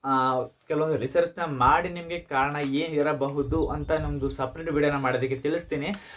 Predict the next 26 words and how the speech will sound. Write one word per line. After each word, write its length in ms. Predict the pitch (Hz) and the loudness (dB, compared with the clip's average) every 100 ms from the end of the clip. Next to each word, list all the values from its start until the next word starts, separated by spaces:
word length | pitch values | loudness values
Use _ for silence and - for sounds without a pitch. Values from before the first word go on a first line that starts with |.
| - 143 | -6 -2
ಇವಾಗ 380 | 160 170 175 175 175 175 | 2 4 4 2 2 0
ಪ್ರತಿ-, 720 | 151 - 147 - 139 135 127 147 | -4 -4 -4 2 2 4 0 -2
ಪೆಟ್ರೋಲ್ 240 | 139 165 | 0 0
ಬೆಲೆಗೆ 300 | 151 156 147 | 2 0 0
ಏರಿ-, 280 | 147 135 127 | 2 2 0
ಏರಿಕೆ 360 | 135 139 139 | 0 0 0
ಆಗಿರ್ಬೋದು, 640 | 139 131 127 127 127 120 - | 0 0 0 0 0 0 -4
ಮತ್ತೆ 240 | 131 127 127 | -8 -4 -2
ದಿನಸಿ 260 | 135 143 | -2 0
ಐಟಮ್ಗಳ 380 | 156 147 147 139 | 0 0 0 2
ಏರಿಕೆ 340 | 139 131 127 127 | 2 0 0 0
ಆಗಿರ್ಬೋದು 340 | 120 117 120 | 0 0 -2
ಕರ್ನಾಟಕದಲ್ಲಿ. 760 | 120 120 127 131 120 120 143 156 | -2 -2 0 -2 -2 0 -2 -2
ಇದಲ್ದನೆ 880 | 147 139 160 170 175 185 190 196 - | -6 0 4 4 4 2 0 -4 -8
ಈಗ 180 | 135 131 | -8 -4
ಕರೆನ್ಸಿ 420 | 139 120 123 156 | -2 0 0 0
ರೇಟ್ 200 | 175 170 | -2 0
ಕೂಡ 200 | 170 175 | 0 2
ಜಾಸ್ತಿ 360 | 170 147 143 160 | 2 4 2 0
ಆಯ್ತು 140 | 147 | 0
ಅಂದ್ರೆ 140 | 151 143 | -2 -4
ತುಂಬಾ 280 | 185 202 202 | -2 0 0
ಜನಕ್ಕೆ 340 | 185 175 185 | 0 -4 0
ಎಫೆಕ್ಟ್ 400 | 160 139 151 151 | 0 0 -4 -4
ಕೂಡ 140 | 151 | -2
ಆಗಬಹುದು. 880 | 143 127 120 127 120 117 107 185 | -2 0 -2 0 -2 -4 0 2